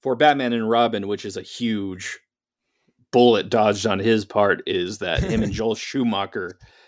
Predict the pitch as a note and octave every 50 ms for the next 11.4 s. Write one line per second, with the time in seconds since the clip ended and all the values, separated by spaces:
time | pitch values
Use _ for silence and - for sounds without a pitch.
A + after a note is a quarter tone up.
0 | F#2+ F#2+ - B2+ A#2+ A#2 G#2+ A2 A2+ G#2 F#2+ F#2+ G#2 G#2+ A#2+ A#2+ A2 G2 F#2 F2+
1 | F#2 F#2 - _ _ _ _ _ _ - - B2+ A#2+ F#2+ B2+ D3+ D#3 D3+ D3 D#3
2 | D#3+ A2 A2 C#3 C#3+ C3 G#2+ G2+ G2+ G2+ F#2+ - - A2+ A2+ G#2+ G2 - - A#2
3 | G#2+ G2+ G2 G2+ G2+ F#2+ - - F#2+ F#2 G2+ G2 D#2+ D#2+ F2 E2+ F2+ F2 F#2 F#2+
4 | G2 G#2 G#2 F#2+ G2 F#2+ F#2 F#2 F#2+ - - F2 - - F3 - - - - -
5 | E3 G3+ G3 E3+ F3 E3+ E3 E3+ G3 A3 B3 - - - G3 F3+ E3+ D#3+ D3+ D3
6 | C#3+ C#3 C3+ - - _ _ _ _ _ _ - F3 E3 - - _ _ - E3
7 | E3+ D3 A#2 A2 A2 B2 C3+ - - - C#3+ C#3+ - D3 C#3+ C#3 D#3 E3 C#3+ -
8 | - - - _ _ _ _ _ _ _ _ _ _ _ _ _ D#3+ F3+ F3+ E3+
9 | D#3 C#3+ _ _ _ _ _ _ _ _ _ _ F3+ - F3+ F#3 F#3 G#3+ A#3 -
10 | G4 G#4 E4 - F4+ F#4 F#4+ B3 - - D4+ F4+ F#4+ F#4+ F4+ E4 C4+ - - E3
11 | D3 B2+ A#2 A2 G2+ G2 F#2